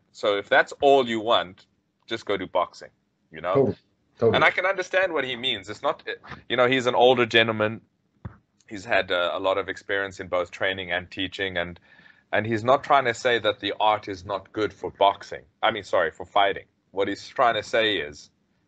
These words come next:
Speaker 1: he's had the experience of people falling out, basically getting involved for the wrong reasons, putting in the efforts, and then disappearing because, um,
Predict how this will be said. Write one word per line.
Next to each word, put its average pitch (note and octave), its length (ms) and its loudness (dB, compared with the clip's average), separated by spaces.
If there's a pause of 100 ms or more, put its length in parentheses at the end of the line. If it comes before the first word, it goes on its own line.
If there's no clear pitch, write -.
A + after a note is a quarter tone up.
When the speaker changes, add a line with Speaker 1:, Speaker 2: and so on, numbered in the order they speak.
(140)
Speaker 1:
he's G#2+ 220 -2
had B2 240 0
the A#2 100 0
experience A2 540 -4
of F2 160 -20
people G#2 280 -10
falling G2 560 -4 (200)
out, - 320 -2 (160)
basically F2 600 -8 (380)
getting A#2 280 0
involved G#2+ 440 0
for G2 100 -6
the F2+ 100 -4
wrong G2 280 -2
reasons, F2+ 680 -8 (280)
putting A2 240 0
in G#2+ 120 -4
the G#2 120 0
efforts, F2+ 560 -2 (300)
and F2+ 160 -2
then F2 260 -4 (100)
disappearing F#2+ 640 -2
because, E2+ 600 -8 (360)
um, D#2+ 380 -4